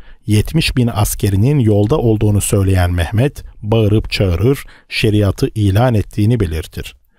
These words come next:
Hadisenin yakınındaki kışlada nöbetçi bulunan Asteğmen Kubilay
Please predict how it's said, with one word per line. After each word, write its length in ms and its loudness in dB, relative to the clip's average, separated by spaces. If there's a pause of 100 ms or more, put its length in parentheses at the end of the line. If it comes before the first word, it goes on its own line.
(160)
Hadisenin 720 0
yakınındaki 760 0
kışlada 580 0
nöbetçi 580 0
bulunan 400 2
Asteğmen 640 0
Kubilay 500 0